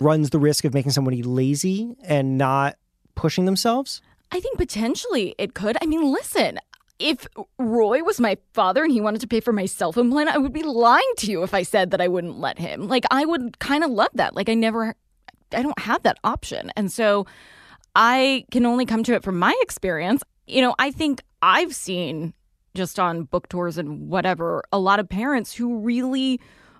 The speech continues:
Speaker 2: are super sweet.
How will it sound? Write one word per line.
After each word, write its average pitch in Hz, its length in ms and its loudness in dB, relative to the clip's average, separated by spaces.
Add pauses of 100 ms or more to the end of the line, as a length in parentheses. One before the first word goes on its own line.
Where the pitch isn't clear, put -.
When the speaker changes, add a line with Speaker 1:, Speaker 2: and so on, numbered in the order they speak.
(140)
Speaker 2:
are 208 600 6 (300)
super 285 540 -2
sweet. 175 640 -2